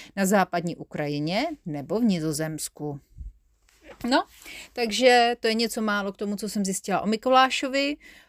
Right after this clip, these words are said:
A pamatuju si, jak když jsem tehdy si o něm četla ty texty, tak jsem si říkala: „Tyjo, tyjo,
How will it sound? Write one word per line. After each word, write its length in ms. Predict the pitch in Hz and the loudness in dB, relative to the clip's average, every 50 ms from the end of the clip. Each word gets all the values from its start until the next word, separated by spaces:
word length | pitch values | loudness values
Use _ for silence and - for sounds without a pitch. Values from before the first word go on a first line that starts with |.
| _ _ _ - | _ _ _ -6
A 400 | 196 185 180 180 175 170 185 - - | -4 -2 -2 -2 -2 -4 -8 -6 -2
pamatuju 480 | - 214 220 220 214 - 226 220 226 | 0 0 2 0 0 0 0 0 0
si, 160 | 214 - - | 0 -2 -2
jak 100 | 220 208 | -2 -2
když 160 | 196 196 196 - | -2 -2 -4 -4
jsem 160 | - 208 196 | -4 -4 -4
tehdy 460 | - 202 202 208 202 202 196 190 202 | -4 -2 0 0 2 2 0 0 -4
si 140 | - - 220 | -6 -6 -6
o 20 | |
něm 200 | 202 208 208 208 | -4 -4 -4 -4
četla 320 | - - 196 - 196 196 190 | -4 -6 -6 -4 -4 -4 -4
ty 120 | 208 196 | -4 -6
texty, 380 | - 160 - - - - 196 190 | -6 -8 -10 -12 -12 -10 -10 -10
tak 140 | 196 - | -10 -8
jsem 100 | - 180 | -10 -10
si 160 | 156 - - 185 | -10 -8 -8 -8
říkala: 420 | - 160 - - 175 170 165 160 - _ | -8 -10 -8 -6 -4 -2 -2 -4 -6 _
„Tyjo, 360 | - 175 156 123 117 92 92 - _ _ _ | -4 -4 -2 -2 -4 -6 -8 -12 _ _ _
tyjo, 220 | - - - - | -18 -16 -16 -16